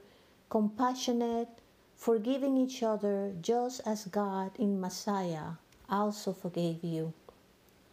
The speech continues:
You can change with Yeshua. Get the crown that lasts forever.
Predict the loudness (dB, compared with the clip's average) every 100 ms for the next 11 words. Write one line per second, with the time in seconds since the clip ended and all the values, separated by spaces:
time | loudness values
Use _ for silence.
0 | -20 -20 -20 -20 -18 -4 -2 2 2 2
1 | 0 0 2 2 0 -2 -6 -8 -14 -6
2 | 0 0 2 0 0 0 0 0 0 -6
3 | -14 _ _ _ _ _ _ -20 -10 2
4 | 2 2 -2 -2 -2 0 0 0 0 0
5 | 2 2 2 2 2 0 -6 -2 0 2
6 | 0 0 0 0 -4